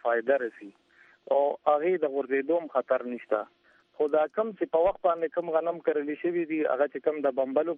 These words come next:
په وخت، صورت کې دي یا دانې وخت کې دي، نو هغې دې باران سره د دې د ځمکه چې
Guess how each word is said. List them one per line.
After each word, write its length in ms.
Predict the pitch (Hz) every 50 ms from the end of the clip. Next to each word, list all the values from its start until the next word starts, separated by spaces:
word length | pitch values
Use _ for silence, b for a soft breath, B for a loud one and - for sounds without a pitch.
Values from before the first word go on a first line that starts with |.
| 160
په 100 | 156 151
وخت، 240 | 151 156 - - - - 151 139 135 131 -
صورت 260 | - 135 135 147 151 - _
کې 100 | - 147 135
دي 100 | 151 147 143 135 131 143
یا 60 | 143 139 123 135
دانې 380 | 127 127 139 160 180 190 175
وخت 180 | 151 139 - - -
کې 80 | 127 120
دي، 100 | 139 160 170 B B B B B B B B B -
نو 40 | 151 147 - -
هغې 320 | 151 147 143 160 190 202 202 202 202 196 196 185 147
دې 120 | 143 175 190 165 151
باران 340 | 160 160 160 170 175 180 175 -
سره 160 | 175 170 170 170 165 151
د 100 | 151 143 135
دې 100 | 151 170 175 156
د 160 | 151 143 139 131
ځمکه 220 | 131 160 170 - 165 135
چې 60 | -